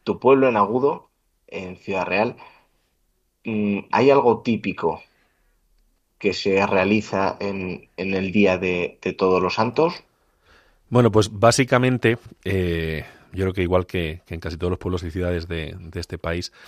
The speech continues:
Speaker 2: la gente suele ir en los días anteriores a limpiar las lápidas, a ponerles flores. Eh, y hay celebraciones, hay celebraciones en, en el propio cementerio, en el propio camposanto.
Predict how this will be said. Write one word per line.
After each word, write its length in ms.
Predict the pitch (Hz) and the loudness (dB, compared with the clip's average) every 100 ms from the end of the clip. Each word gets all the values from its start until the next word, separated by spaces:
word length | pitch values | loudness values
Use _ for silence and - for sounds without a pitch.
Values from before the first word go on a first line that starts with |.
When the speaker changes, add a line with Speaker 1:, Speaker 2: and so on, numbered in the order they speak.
| - - _ | -20 -20 _
Speaker 2:
la 160 | - 92 | -4 -2
gente 300 | 104 101 104 | 0 0 2
suele 240 | 107 101 | 2 2
ir 100 | 101 | 2
en 80 | 98 | 2
los 140 | 90 | 0
días 200 | 95 98 | 0 -2
anteriores 760 | 101 92 87 92 95 104 - - | -2 -2 -2 0 0 -2 -6 -12
a 160 | 87 80 | -8 -6
limpiar 340 | 80 80 85 | -6 -4 -4
las 140 | 82 82 | -2 -2
lápidas, 600 | 90 87 85 85 85 82 | -2 -2 -2 -2 -2 -4
a 60 | |
ponerles 420 | 80 82 80 78 | -8 -6 -6 -8
flores. 420 | - 95 85 82 - - - - - - _ - | -4 -2 -2 -6 -12 -20 -20 -20 -20 -20 _ -4
Eh, 520 | 92 87 85 87 - | -2 -2 -2 -4 -6
y 100 | 98 | -2
hay 100 | 107 | -2
celebraciones, 1000 | - 120 113 104 - 131 127 139 - - - | -2 0 2 2 0 0 0 -4 -8 -14 -14
hay 120 | - 95 | -12 -6
celebraciones 920 | 104 101 92 - 98 110 123 - - | -2 0 -2 -2 -4 -2 -4 -8 -8
en, 220 | 82 80 - | -8 -6 -6
en 80 | 85 | -8
el 100 | 80 | -6
propio 260 | 92 104 | -4 -4
cementerio, 460 | 98 90 85 104 107 | -4 -6 -4 -2 -2
en 60 | |
el 40 | 82 | -4
propio 220 | 90 98 | -4 -4
camposanto. 680 | 92 90 85 107 117 110 | -4 -6 -4 -4 -4 -6